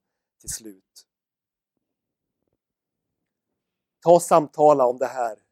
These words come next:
i den grupp som du har nära dig eller bland några vänner som du kan samlas med under veckan. Finns det något område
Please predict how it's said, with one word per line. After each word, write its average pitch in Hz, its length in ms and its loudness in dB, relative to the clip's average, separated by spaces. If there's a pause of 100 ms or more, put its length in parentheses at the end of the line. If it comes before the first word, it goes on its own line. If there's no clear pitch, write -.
(240)
i 156 160 -4
den 139 220 -4
grupp 151 380 -6
som 123 180 -14
du 120 300 -14
har 135 140 -4
nära 151 320 2
dig 156 340 -2
eller 135 200 -6
bland 143 320 0
några 139 160 -2
vänner 127 380 -6
som 127 140 -20
du 117 80 -20
kan 123 140 -20
samlas 123 500 -6
med 131 80 -14
under 120 140 -14
veckan. 117 480 -8 (880)
Finns 214 240 0
det 180 80 -2
något 156 220 0
område 143 760 2